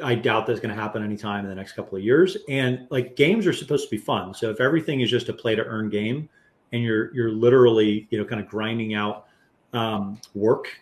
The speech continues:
uh, in, in kind of the crypto gaming sector, I don't think it's that interesting. Um, and, uh, I guess the last thing that I'll say is you need Meta proper, um, you know, Facebook's Meta to, to basically spend ten billion dollars a year on the infrastructure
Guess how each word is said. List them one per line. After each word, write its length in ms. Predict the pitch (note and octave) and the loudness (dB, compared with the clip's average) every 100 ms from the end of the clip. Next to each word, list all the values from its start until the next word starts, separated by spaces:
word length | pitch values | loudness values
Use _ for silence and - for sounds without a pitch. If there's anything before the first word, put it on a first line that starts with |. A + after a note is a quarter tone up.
| _ | _
uh, 340 | A#2+ A2+ B2+ A2 | 2 4 2 0
in, 200 | A#2+ A#2 | -2 -2
in 120 | B2 G#2+ | -6 -4
kind 160 | A2+ | -4
of 60 | G2+ | -4
the 40 | |
crypto 320 | - A2+ A2 | -4 -2 -2
gaming 300 | G2+ G#2+ A#2+ | -4 -4 -4
sector, 460 | B2 C#3+ - E3 E3 - _ _ _ | -4 -4 -2 -2 -2 -12 _ _ _
I 60 | C#3+ | 0
don't 100 | D3+ | 4
think 140 | D3+ | 4
it's 100 | A2+ | 4
that 120 | A2+ G#2 | 0 -2
interesting. 580 | G2+ G#2 - F#2+ F#2+ - | -4 -6 -8 -10 -16 -6
Um, 460 | B2 A#2+ A2 G#2 G#2 _ _ _ _ _ - | 0 2 2 -2 -4 _ _ _ _ _ -2
and, 520 | C3 B2+ B2 A#2 A#2 - - | 0 2 2 0 -4 -10 -6
uh, 400 | C#3 - - C#3 | -4 -4 -8 -6
I 80 | C#3+ | 0
guess 120 | B2+ | 2
the 60 | B2 | 2
last 240 | A2+ B2 | 0 -2
thing 100 | C3+ | -2
that 60 | A#2 | -4
I'll 80 | G#2+ | -4
say 200 | B2 G#2+ | -2 -2
is 180 | G2 - _ _ | -4 -8 _ _
you 160 | A2+ A#2+ | -4 0
need 300 | C3 D#3+ A2 | 0 0 0
Meta 480 | A#2+ B2+ G#2 G#2+ - _ _ _ _ | 0 2 0 -2 -12 _ _ _ _
proper, 580 | - B2 A#2 F#2 G#2 C#3+ _ | 0 0 0 -4 -6 -10 _
um, 540 | A2 G#2+ G#2 G2 F#2 G2 | -6 -2 -2 -4 -8 -6
you 80 | A2 | -8
know, 60 | G2+ | -2
Facebook's 500 | A#2+ A#2+ A#2 G2+ - | 0 0 -2 -4 -6
Meta 240 | G2 G2+ | -6 -8
to, 400 | - A#2 A2 A2+ | -6 0 0 0
to 120 | A#2 | 0
basically 400 | G#2 A#2 A#2 A2+ | 2 0 0 -4
spend 300 | G#2 A#2+ A#2 | -2 -2 -2
ten 220 | A2+ A2 | -4 -4
billion 240 | G#2+ G#2+ G#2 | -2 -2 -2
dollars 320 | G#2 G#2 G2+ | -2 -2 -2
a 40 | |
year 260 | G#2 G2+ - | -4 -4 -6
on 120 | A2 A2+ | -8 -4
the 100 | G#2 | -4
infrastructure 720 | G#2 G2 - F#2 - F#2 | -6 -10 -10 -10 -10 -10